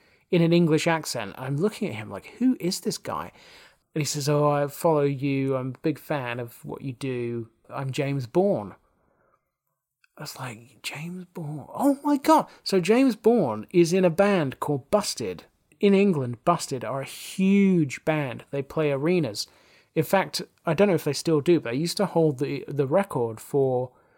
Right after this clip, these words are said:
the most concerts played at Wembley Arena. Again, it's like, how have I, you know, I'm having, like, flashbacks to being at the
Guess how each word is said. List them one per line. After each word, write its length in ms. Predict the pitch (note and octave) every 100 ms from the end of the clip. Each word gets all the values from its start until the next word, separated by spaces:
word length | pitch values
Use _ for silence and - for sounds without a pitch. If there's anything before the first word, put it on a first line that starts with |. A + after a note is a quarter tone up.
| _ _ _
the 100 | D#3
most 360 | D3+ D3+ C#3 -
concerts 520 | F3 F#3+ - - -
played 320 | - D3+ C3+
at 80 | B2+
Wembley 360 | D3 C#3 C3
Arena. 440 | A#2+ C#3+ F#3 B2+ G#2+ _ _ _ _ _ _ - -
Again, 520 | F#3+ C4+ C4 F#3 - _
it's 160 | - -
like, 140 | A3
how 340 | F#3 G3+ A3 A#3+
have 160 | A3+
I, 100 | G3+
you 160 | G3+ G#3+
know, 140 | G3
I'm 140 | D#3+ E3+
having, 520 | F#3+ G3+ G#3 F#3 E3
like, 200 | D#3+ D#3+
flashbacks 800 | - G3+ F#3+ - - D3+ A#2+ -
to 440 | - F3 E3 D#3 D3 _ _ _ -
being 300 | E3+ D#3+ D#3
at 160 | C#3+
the 340 | D3+ C#3+ C#3